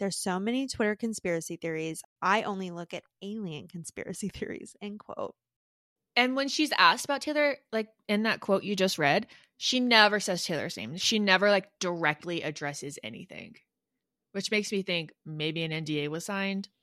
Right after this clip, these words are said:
Speaker 1: Yeah, it's not like, "Oh, we are friends."
Speaker 2: I love Taylor.
Speaker 1: It's like, "I have no friends." <laughs> Like, she doesn't even say
Speaker 2: Yeah.
Speaker 1: that. She has, "I have no friends."
Speaker 2: Yeah.
Speaker 1: It's just, it's odd.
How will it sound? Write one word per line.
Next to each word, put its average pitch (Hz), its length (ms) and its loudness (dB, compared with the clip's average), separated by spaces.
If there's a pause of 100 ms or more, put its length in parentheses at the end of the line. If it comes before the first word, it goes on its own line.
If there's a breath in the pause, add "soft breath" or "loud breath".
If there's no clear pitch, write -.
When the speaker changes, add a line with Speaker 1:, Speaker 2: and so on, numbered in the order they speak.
(680)
Speaker 1:
Yeah, 214 400 4
it's 240 220 2
not 233 180 6
like, 226 240 4
"Oh, 240 140 10
we 220 240 2
are 208 260 8
friends." 196 480 4
Speaker 2:
I 220 60 6
love 196 240 6
Taylor. 160 500 2
Speaker 1:
It's 208 220 -2
like, 185 340 4 (300)
"I 190 160 8
have 170 240 2
no 214 260 10
friends." 170 960 0
<laughs> - 60 -12
Like, 277 160 6
she 285 260 6
doesn't 269 300 8
even 285 180 2
say 247 140 4
Speaker 2:
Yeah. 233 80 6
Speaker 1:
that. 214 100 4
She 233 80 0
has, 214 160 2 (220)
"I 214 80 8
have 233 180 6
no 196 160 2
friends." 180 520 -2 (200)
Speaker 2:
Yeah. 185 340 2
Speaker 1:
It's - 220 2
just, - 320 -2
it's - 180 0
odd. 196 440 6